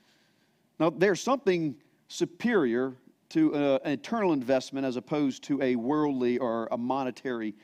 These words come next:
investment. When Jesus told us to store up treasures for heaven, he, he asked us to invest in eternity. And the good part about that, he says, if you have treasures in heaven, thieves can't steal it,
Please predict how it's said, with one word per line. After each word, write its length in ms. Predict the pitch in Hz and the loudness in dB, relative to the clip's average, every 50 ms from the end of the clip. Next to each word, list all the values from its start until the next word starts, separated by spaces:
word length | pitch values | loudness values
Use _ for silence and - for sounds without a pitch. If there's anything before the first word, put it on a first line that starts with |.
| _ _ - | _ _ -12
investment. 580 | 110 104 95 101 117 113 107 - - 82 76 _ _ _ _ _ _ _ _ _ _ _ _ _ _ _ _ _ _ _ _ _ - | -10 -8 -6 -2 -2 -2 -2 -4 -12 -20 -20 _ _ _ _ _ _ _ _ _ _ _ _ _ _ _ _ _ _ _ _ _ -2
When 140 | 156 165 139 | 0 0 0
Jesus 380 | 123 180 262 226 196 170 - - _ _ _ _ _ - | 2 0 2 2 2 0 -2 -6 _ _ _ _ _ -2
told 260 | - 208 196 170 151 | 0 2 2 2 2
us 160 | 151 139 - | 0 -2 -4
to 80 | - 143 | -8 -12
store 260 | - - - 185 165 | -8 -2 0 0 0
up 100 | 139 - | 0 -2
treasures 440 | - - - 175 165 135 143 147 131 | -4 -2 0 0 0 0 -2 -4 -4
for 180 | - - 135 123 | -4 -6 -4 -2
heaven, 260 | 127 117 110 120 123 | 0 0 0 0 0
he, 140 | 127 135 139 | 0 0 0
he 180 | 139 143 151 | 0 -2 -2
asked 300 | 156 156 165 160 - - | 0 -2 -2 -2 -4 -6
us 80 | 139 - | -12 -10
to 160 | - - 143 | -6 -6 -4
invest 500 | 131 117 104 123 135 131 131 - - - | -4 -4 -4 -2 -4 -4 -4 -8 -16 -12
in 280 | - 127 120 113 110 110 - | -8 -6 -6 -4 -6 -6 -10
eternity. 640 | 110 - - - 147 139 117 101 87 82 107 117 | -12 -12 -8 -6 -4 -4 -4 -6 -8 -12 -14 -10
And 180 | 131 123 113 - _ _ _ _ _ | -8 -8 -8 -8 _ _ _ _ _
the 80 | - 131 | -6 -4
good 300 | 110 107 - 262 294 - | -2 0 0 0 0 0
part 180 | - 196 165 147 | 2 2 2 4
about 280 | 135 143 135 131 - | 4 2 2 2 2
that, 180 | 143 127 131 127 | 2 2 2 2
he 80 | 131 | 0
says, 380 | 123 - 147 143 131 120 - - _ _ _ _ _ _ | -4 -2 -2 0 -2 -2 -4 -8 _ _ _ _ _ _
if 140 | - 131 - | -8 -6 -4
you 140 | 185 233 240 | 0 2 4
have 180 | 208 175 143 - | 4 4 2 0
treasures 420 | - - 208 208 185 190 175 147 | -4 -2 0 0 2 0 0 0
in 80 | 156 139 | 0 0
heaven, 420 | 143 160 165 143 131 120 120 113 - - _ _ _ _ _ | 2 2 2 2 0 -2 -2 -4 -8 -14 _ _ _ _ _
thieves 520 | - - - - - 202 220 226 208 175 - | -20 -20 -14 -6 -4 -2 0 0 0 -2 0
can't 260 | - 202 175 127 - | 0 0 0 0 -2
steal 380 | - - - 143 127 120 113 | -8 -6 -2 0 0 0 0
it, 160 | 135 160 - | -2 -6 -8